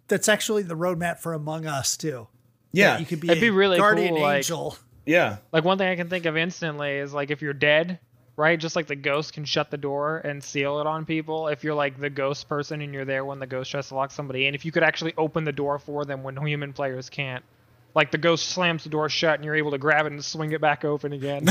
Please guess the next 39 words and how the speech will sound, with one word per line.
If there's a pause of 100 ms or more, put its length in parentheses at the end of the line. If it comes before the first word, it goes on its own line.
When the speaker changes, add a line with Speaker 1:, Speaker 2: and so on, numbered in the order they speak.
Speaker 2:
<laughs>
That
would
be
funny,
yeah. (640)
Interesting.
Speaker 3:
Or
if
the
ghost
also
Speaker 1:
You
know
Speaker 3:
comes
after
you, (100)
like,
if,
if
the
ghost
has
aggression
to
other
ghosts,
so
you
could
try
and,
like,
lure
the
ghost
away
to
help